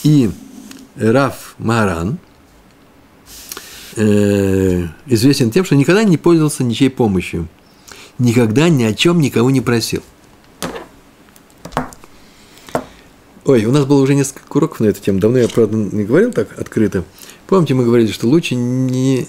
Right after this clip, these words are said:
делать замечания. Несмотря на то, что в Торе написано:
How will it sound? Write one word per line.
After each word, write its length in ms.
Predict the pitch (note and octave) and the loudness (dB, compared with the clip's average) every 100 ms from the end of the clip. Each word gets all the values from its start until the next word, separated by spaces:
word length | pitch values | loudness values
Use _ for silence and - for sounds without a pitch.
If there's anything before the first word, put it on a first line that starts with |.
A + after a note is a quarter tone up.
| - _ - | -12 _ -2
делать 320 | B2+ C#3 A2+ | 2 2 2
замечания. 760 | A2 C#3 C#3 G2+ E2 C2 A#1+ - _ _ _ - - - - - - | 2 0 0 -2 -4 -8 -14 -20 _ _ _ -20 -20 -20 -20 -20 -8
Несмотря 460 | B2 E3 - C3+ | 0 0 2 2
на 120 | A2+ G#2+ | 2 2
то, 160 | A#2+ | 2
что 160 | G#2+ A2 | 2 -6
в 60 | |
Торе 220 | - A#2 A2+ | 0 2 2
написано: 580 | A2+ A2 G2+ G#2 G#2 | 0 -2 -4 -2 -4